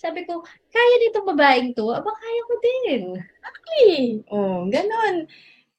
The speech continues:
Speaker 2: Yung, kaya parang, "Lord, may purpose to. Hindi mo naman ako papahirapan or hindi mo ako bibigyan ng gantong challenge if wala lang." So, kaya tuwing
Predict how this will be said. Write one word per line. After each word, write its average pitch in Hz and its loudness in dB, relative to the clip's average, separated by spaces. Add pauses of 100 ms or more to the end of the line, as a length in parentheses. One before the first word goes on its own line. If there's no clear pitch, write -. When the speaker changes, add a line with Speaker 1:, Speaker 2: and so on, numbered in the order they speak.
Speaker 2:
Yung, 349 -2
kaya 392 4
parang, 359 4
"Lord, 349 2
may 339 0
purpose 320 -6
to. - -12
Hindi 294 -8
mo 285 -8
naman 277 -4
ako 262 -4
papahirapan 196 0
or 214 0
hindi 247 2
mo 240 2
ako 226 -4
bibigyan 214 -2
ng 220 -8
gantong 202 -4
challenge 180 -6
if 226 -4
wala 220 2
lang." 170 -8 (640)
So, 226 4 (160)
kaya 269 2 (320)
tuwing 302 -4